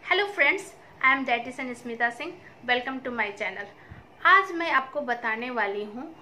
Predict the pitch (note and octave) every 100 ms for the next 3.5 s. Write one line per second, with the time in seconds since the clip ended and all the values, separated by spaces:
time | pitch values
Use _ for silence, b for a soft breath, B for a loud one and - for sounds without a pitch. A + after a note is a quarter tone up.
0 | B B B - E4+ G4 B3+ G#3 C#4+ F4+
1 | G4 D4 C#4 B3 D#4 E4+ - D#4+ D#4 D#4+
2 | G4+ G#4 - C#4+ B3+ B3+ C#4+ D#4 D4 C4+
3 | A3+ A3+ A#3+ G3+